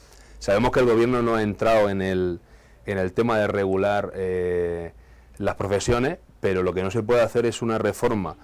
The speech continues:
de las titulaciones que dan acceso a ciertas profesiones sin reformar esto. Y sabemos que es necesario hacerlo.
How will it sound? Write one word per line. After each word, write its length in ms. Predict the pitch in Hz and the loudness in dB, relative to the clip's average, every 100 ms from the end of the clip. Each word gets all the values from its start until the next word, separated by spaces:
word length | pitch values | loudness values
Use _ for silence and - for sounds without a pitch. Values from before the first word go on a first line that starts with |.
| - - | -20 -6
de 120 | 92 | -2
las 200 | 87 - | -2 -6
titulaciones 680 | 92 95 92 - 113 113 98 | -8 -2 -2 0 0 -2 -4
que 220 | - 90 | -4 -2
dan 220 | 98 104 | -2 -2
acceso 380 | 95 - 113 104 | -4 -4 -4 -2
a 40 | |
ciertas 280 | 82 92 101 | -6 -4 -4
profesiones 560 | - 104 95 107 107 104 | -2 -4 -2 -4 -4 -6
sin 140 | 92 | -8
reformar 440 | 85 - 85 82 73 | -8 -6 -8 -8 -10
esto. 280 | - - - _ _ _ _ _ _ - | -14 -20 -20 _ _ _ _ _ _ -14
Y 80 | - | -6
sabemos 300 | 82 87 92 | -4 -4 -2
que 80 | 95 | -2
es 20 | |
necesario 420 | 98 87 95 92 | 0 -2 0 0
hacerlo. 380 | 90 160 - | 0 -2 -2